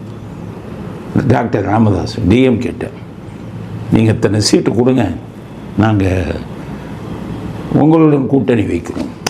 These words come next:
அதுக்கு ஸ்டாலின் சொன்னது, "வேற ஐடியா வச்சிருக்கேன்,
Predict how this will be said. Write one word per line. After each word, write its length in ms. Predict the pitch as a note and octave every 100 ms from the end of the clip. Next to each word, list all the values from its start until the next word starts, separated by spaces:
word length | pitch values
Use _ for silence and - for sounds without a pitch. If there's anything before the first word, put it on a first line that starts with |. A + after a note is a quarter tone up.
| -
அதுக்கு 280 | G#2+ A#2+ C3
ஸ்டாலின் 440 | - C3 C#3+ D3+
சொன்னது, 360 | C3+ A#2 A#2 A#2+
"வேற 280 | A#2 C#3+ C#3+
ஐடியா 340 | C3 C3+ A#2
வச்சிருக்கேன், 760 | F#2+ F2+ F#2 - E2 E2 -